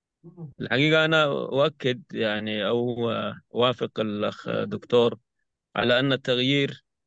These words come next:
الذي لا يريده السياسة، التغيير بالقوة أو التغيير بالانقلاب، لن يحدث في إريتريا حسب المعطيات الموجودة، لأن أفورقي طهر الجبهة الشعبية والذين حواليهم من ال-،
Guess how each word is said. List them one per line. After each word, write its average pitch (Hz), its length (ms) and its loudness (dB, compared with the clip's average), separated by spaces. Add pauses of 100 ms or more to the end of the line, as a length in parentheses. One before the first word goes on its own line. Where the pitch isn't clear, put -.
(500)
الذي 113 680 0
لا 143 180 4
يريده 123 580 -6
السياسة، 104 380 -6
التغيير 123 440 0
بالقوة 117 640 0
أو 117 140 2
التغيير 117 440 -2
بالانقلاب، 110 600 -2 (360)
لن 151 200 2
يحدث 117 320 -4
في 110 120 -4
إريتريا 107 300 -2
حسب 113 300 -2
المعطيات 104 600 0
الموجودة، 107 580 -2 (1080)
لأن 127 220 2
أفورقي 156 440 2
طهر 135 440 -2
الجبهة 120 240 -2
الشعبية 120 520 -2
والذين 113 640 -4
حواليهم 131 720 -2
من 147 120 2
ال-، 139 160 0